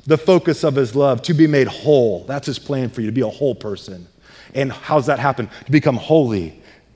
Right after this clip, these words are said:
by his love. Long, long ago, he decided to adopt us into his family through Jesus Christ. What pleasure he took in planning this.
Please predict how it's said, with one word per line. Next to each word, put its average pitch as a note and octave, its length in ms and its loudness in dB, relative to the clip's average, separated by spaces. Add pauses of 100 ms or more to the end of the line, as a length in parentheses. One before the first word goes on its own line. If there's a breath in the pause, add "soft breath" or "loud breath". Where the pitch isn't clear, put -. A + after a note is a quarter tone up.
(260)
by A#2 180 2
his A2+ 200 -6
love. F#2 480 -6 (440 loud breath)
Long, C#3 280 4
long C3+ 200 2
ago, B2 240 2
he C3 100 0
decided C3 540 -2
to B2+ 140 -2
adopt A#2+ 420 -4
us B2 120 -4
into B2+ 220 -4
his A2+ 140 -4
family B2 480 -4
through C3+ 400 -2
Jesus B2 400 -4
Christ. C3 340 -4 (200 loud breath)
What C3+ 300 -2
pleasure E3 800 -4 (220 loud breath)
he A#2+ 120 -6
took D3 580 -4 (260 loud breath)
in G#2 160 -10
planning F#2+ 520 -16
this. - 580 -14